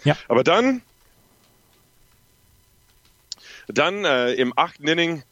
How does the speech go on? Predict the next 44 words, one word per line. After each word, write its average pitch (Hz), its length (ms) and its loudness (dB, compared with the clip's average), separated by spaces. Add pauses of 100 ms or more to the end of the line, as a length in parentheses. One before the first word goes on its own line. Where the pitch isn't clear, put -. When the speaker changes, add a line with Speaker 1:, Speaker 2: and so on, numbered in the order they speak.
(600)
Speaker 2:
äh, 104 320 2
Edvardas 131 500 2
Matuszewiczius 160 1120 0
Speaker 1:
Sehr 170 180 4
schön. 123 240 4 (320)
Speaker 2:
hat 139 100 0
einen 127 160 0
Home 147 220 2
Run 135 120 2
geschlagen. 98 600 0
<laughs> - 60 -20 (340)
Äh, 104 180 2
ich, 113 160 0
ich 127 320 -2
hoffe, 156 300 2
dass 107 260 0
wir 113 80 -2
das - 280 0 (100)
richtig 101 340 -6
aussprechen 82 640 -2
übrigens. 80 420 -6 (220)
Jemand 139 340 2
bitte 135 260 0
Bescheid 110 480 0
sagen 92 360 -2
an 87 100 -6
mich. 87 340 -8
Äh, 90 140 2
du 90 100 -6
kannst 101 220 -8
gern 101 340 0
tweeten 104 460 -6
oder 90 280 2 (420)
S 95 240 -2
M 95 100 0
S 95 160 2
schicken 95 300 -2
oder, 85 180 2 (180)
äh, 87 180 -6
keine 98 260 0
Ahnung. 98 260 0 (360)
<laughs> - 360 -10
Aber 107 180 2
ich, 120 220 2